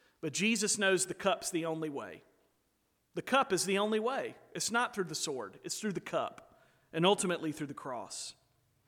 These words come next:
What if we had never, what if Jesus had run and we had never read the words, "It is finished"? It would mean that we do not have a substitute.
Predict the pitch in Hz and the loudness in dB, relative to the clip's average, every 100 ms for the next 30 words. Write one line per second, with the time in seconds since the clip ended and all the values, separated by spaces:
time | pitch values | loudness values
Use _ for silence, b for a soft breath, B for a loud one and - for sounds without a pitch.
0 | B B B 208 339 359 226 285 247 226 | B B B 4 6 6 4 0 4 2
1 | 180 202 240 254 262 254 359 226 233 294 | 2 2 2 2 0 2 0 2 2 2
2 | 247 240 247 196 240 240 190 196 247 196 | 4 2 2 4 4 6 4 2 2 2
3 | 190 220 269 294 277 254 247 220 220 226 | 4 6 6 6 4 4 6 6 8 8
4 | 190 180 - 233 202 - 170 123 85 - | 6 0 -2 2 2 0 -4 -6 -10 -14
5 | - _ _ _ _ _ _ _ _ _ | -16 _ _ _ _ _ _ _ _ _
6 | _ _ _ _ _ _ _ _ _ _ | _ _ _ _ _ _ _ _ _ _
7 | _ _ b b b 240 285 277 262 294 | _ _ b b b 4 6 6 6 6
8 | 277 254 226 294 269 262 330 277 247 185 | 6 6 4 4 4 6 6 6 4 6
9 | - 202 165 - - 143 110 | 4 4 0 -6 -8 -10 -10